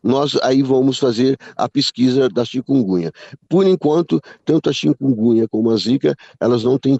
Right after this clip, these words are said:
é, mostrado nenhum aumento expressivo na cidade de São Paulo.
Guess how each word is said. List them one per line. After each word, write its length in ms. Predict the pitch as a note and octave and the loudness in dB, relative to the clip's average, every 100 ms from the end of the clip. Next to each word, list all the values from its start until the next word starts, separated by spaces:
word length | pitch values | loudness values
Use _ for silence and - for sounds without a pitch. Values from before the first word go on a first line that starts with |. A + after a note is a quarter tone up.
| - | 0
é, 680 | A2 A2+ A#2 A2+ A2+ A2 G#2 | 0 2 2 2 2 2 2
mostrado 760 | A2 A#2+ A2+ A2+ A#2 A#2 A#2+ - _ | 2 0 0 0 0 0 -2 -4 _
nenhum 300 | G#2 C3 C#3 | -2 0 2
aumento 420 | C#3 A#2 B2 - | 2 2 0 0
expressivo 640 | B2 - B2+ A#2+ - A#2 A2+ | -4 -2 -2 -2 -2 0 0
na 80 | A2 | -2
cidade 280 | - G#2+ | -2 -4
de 80 | G2+ | -4
São 240 | - A#2 A2+ | -6 -4 -4
Paulo. 260 | - - | -8 -12